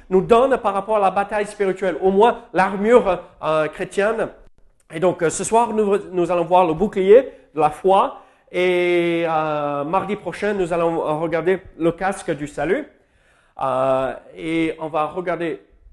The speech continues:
un autre principe dans ce passage et peut-être une ou deux études de plus, euh, euh, en dehors de, euh, ces passages. Donc, on arrive à la fin. On est à peu près à mi-chemin, d'accord, euh, de cette série de messages.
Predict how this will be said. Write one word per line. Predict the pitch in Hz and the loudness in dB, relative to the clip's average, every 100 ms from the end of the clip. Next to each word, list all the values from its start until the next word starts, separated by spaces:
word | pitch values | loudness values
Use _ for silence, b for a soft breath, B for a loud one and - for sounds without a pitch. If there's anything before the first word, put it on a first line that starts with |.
| - | -10
un | 214 226 | -4 -2
autre | 226 208 | -4 -6
principe | - 190 185 220 - | -8 -8 -6 -10 -6
dans | 170 | -4
ce | 160 160 | -4 -8
passage | 151 - 190 202 165 - | -10 -4 -2 -2 -4 -8
et | 170 165 170 165 165 b b _ _ _ _ 104 139 | -4 -2 -2 -4 -8 b b _ _ _ _ _ _
peut-être | 170 180 175 151 | -10 -10 -10 -10
une | 180 180 | -8 -8
ou | 156 | -8
deux | 165 160 151 | -10 -10 -12
études | 147 160 | -14 -18
de | 139 | -16
plus, | - 170 - | -12 -12 -10
euh, | 131 | -10
euh, | 123 120 123 117 117 120 - | -8 -10 -14 -12 -12 -12 -8
en | 156 151 | -6 -2
dehors | 147 151 160 139 135 | 0 0 -2 -8 -10
de, | 139 135 b b - | -10 -14 b b -10
euh, | 127 123 | -6 -6
ces | 123 139 | -8 -10
passages. | 147 139 135 117 - | -10 -8 -8 -6 -2
Donc, | 214 214 | -2 2
on | 269 | 2
arrive | 262 269 262 | 2 0 0
à | 226 | 0
la | 208 | 0
fin. | 214 165 | -2 0
On | 180 | 2
est | 214 | 2
à | 208 | 0
peu | 208 185 | -4 -6
près | 208 202 B | -6 -6 B
à | 156 | -2
mi-chemin, | 196 220 226 190 147 | 0 0 2 2 2
d'accord, | - 127 180 208 147 117 B B B | -2 0 2 4 2 -4 B B B
euh, | 147 151 151 147 147 151 139 | -2 2 4 2 0 -2 -4
de | 165 156 156 | -4 -4 -8
cette | - 175 | -6 -6
série | - 165 156 | -2 -2 0
de | |
messages. | 143 139 190 226 180 | -2 -2 0 0 0